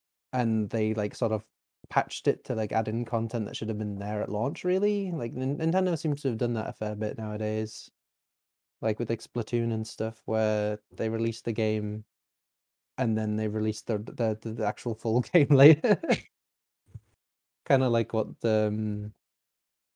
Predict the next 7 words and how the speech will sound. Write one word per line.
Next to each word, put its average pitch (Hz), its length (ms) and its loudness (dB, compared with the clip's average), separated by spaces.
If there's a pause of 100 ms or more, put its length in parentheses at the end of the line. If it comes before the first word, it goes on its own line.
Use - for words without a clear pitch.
(140)
Capcom 107 440 2
did 107 200 0
with 107 120 -2
Monster 110 340 -4
Hunter 107 160 -4
<laughs> 104 280 -2
Rise. - 440 -2